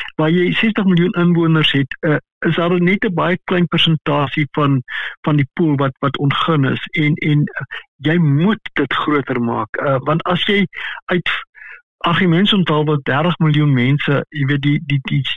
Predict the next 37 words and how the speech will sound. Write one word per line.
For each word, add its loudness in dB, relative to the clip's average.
die 0
span 0
kan 2
kies, 0
is, -2
gaan, 0
eh, 0
gaan 0
dit 0
net 0
eenvoudig 0
'n 0
baie 0
sterker -2
span 0
wees. 0
'n -4
Span 0
wat 0
so 2
goed -4
is 0
dat -2
<laughs> -2
die 0
Australiërs 0
en 0
die -2
Indiërs 2
nie 2
by 0
ons 0
sal -2
kers 0
vashou -2
nie. -10
Ehm, 2